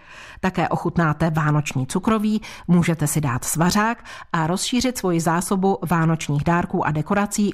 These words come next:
o výrobky asi padesáti prodejců.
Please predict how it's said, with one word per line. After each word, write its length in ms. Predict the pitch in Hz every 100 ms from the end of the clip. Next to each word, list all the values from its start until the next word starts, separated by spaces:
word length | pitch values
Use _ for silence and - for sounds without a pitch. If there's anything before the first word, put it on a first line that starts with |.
| -
o 100 | 190
výrobky 580 | 202 208 - - 170 -
asi 240 | 151 - 160
padesáti 720 | - 165 151 - 143 143 151
prodejců. 680 | 156 160 170 165 175 156